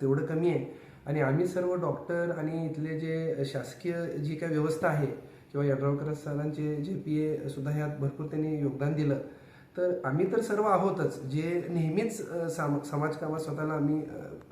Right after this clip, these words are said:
वाहून गेलेलं आहे, वाहून घेतलेलं आहे. खरं, अ, ज-, जर एखादं रुग्ण अस-, अवस्थ असेल, अत्यवस्थ असेल आणि समोर मृत्यू जर दिसत असेल किंवा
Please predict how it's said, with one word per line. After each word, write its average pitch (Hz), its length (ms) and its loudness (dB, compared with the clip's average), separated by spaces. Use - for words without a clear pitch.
वाहून 143 280 2
गेलेलं 156 220 2
आहे, - 100 -2
वाहून 139 280 0
घेतलेलं 147 360 2
आहे. - 80 -4
खरं, 190 420 2
अ, 127 260 -4
ज-, 123 300 -8
जर 165 240 2
एखादं 185 380 2
रुग्ण 180 260 4
अस-, 196 400 2
अवस्थ 196 340 4
असेल, 143 260 4
अत्यवस्थ 196 440 4
असेल 143 360 0
आणि 156 540 2
समोर 170 400 2
मृत्यू 175 380 2
जर 170 140 4
दिसत 156 240 0
असेल 151 440 0
किंवा 160 320 4